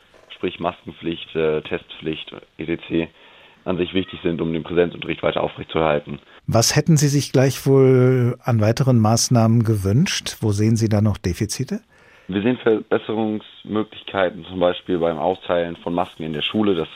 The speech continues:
Speaker 1: quasi garantiert ist, dass man auch in der Schule immer die Maske wechseln kann, unabhängig davon, ob man jetzt zu Hause einen großen Vorrat dafür hat oder nicht, ähm, dass regelmäßig zum Beispiel die, die Schultoiletten gereinigt werden, weil diese irgend-,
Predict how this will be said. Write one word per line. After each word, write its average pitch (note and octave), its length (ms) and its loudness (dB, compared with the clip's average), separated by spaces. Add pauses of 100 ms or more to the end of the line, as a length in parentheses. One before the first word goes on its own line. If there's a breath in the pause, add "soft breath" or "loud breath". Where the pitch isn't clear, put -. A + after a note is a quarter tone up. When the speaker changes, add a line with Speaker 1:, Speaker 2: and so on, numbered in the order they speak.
(120)
Speaker 1:
quasi D#2+ 360 -2 (180)
garantiert F2 420 -2
ist, F2 120 -10
dass F2 120 -14
man F2+ 100 -4
auch D#2+ 160 -4
in E2 80 -8
der D#2+ 240 0 (320 soft breath)
Schule A2 220 0
immer F#2+ 100 0
die F#2+ 60 -2
Maske F#2+ 340 -4
wechseln G2+ 300 -6
kann, F#2+ 240 -2
unabhängig F#2 420 -4
davon, F2 300 -6
ob D#2 80 -6
man E2 100 0
jetzt E2 160 -6 (600 soft breath)
zu F#2 100 4
Hause F2+ 160 4
einen E2 180 -4
großen F2 260 -2
Vorrat F#2 300 2
dafür F2 240 0
hat F#2 180 0 (520 loud breath)
oder E2 180 0
nicht, G2+ 320 -6
ähm, D#2+ 540 -2
dass E2 100 -6 (380)
regelmäßig F2+ 480 -4
zum - 80 -8
Beispiel E2+ 400 -2
die, D#2 220 -6
die D2+ 140 -6
Schultoiletten F2+ 840 -2
gereinigt E2+ 440 -4
werden, E2 380 2 (500)
weil D#2+ 220 -4 (200)
diese E2+ 200 -2
irgend-, D#2+ 380 -4